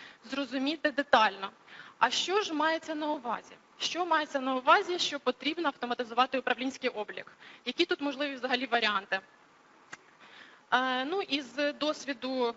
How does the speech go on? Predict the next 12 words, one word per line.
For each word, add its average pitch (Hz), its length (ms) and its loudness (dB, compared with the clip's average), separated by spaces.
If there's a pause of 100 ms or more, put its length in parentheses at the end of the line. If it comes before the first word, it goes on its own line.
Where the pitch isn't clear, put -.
роботи 247 480 0
із 226 200 -8
замовниками 311 640 2
можу, 269 420 -4
можу 302 220 0
сказати, 240 400 2
що 240 160 -4
під - 180 -6
управлінським 302 600 0
обліком 226 400 0
можуть 339 260 0
розуміти 254 600 -2